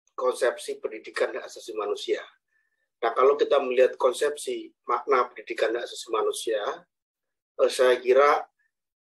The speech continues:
dia juga inline dengan berbagai macam informasi yang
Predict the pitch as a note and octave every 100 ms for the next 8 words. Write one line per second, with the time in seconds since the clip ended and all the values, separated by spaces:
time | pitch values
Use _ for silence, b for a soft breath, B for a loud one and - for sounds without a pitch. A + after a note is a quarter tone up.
0 | _ _ C3 C3+ D3 D3 - - C3+ -
1 | C3+ C3+ C3+ C#3 B2+ A#2 A#2+ B2 A2+ -
2 | A2 B2 A#2+ - C3 - C3 A#2+ A2+ A#2
3 | - B2+ C3+ A#2+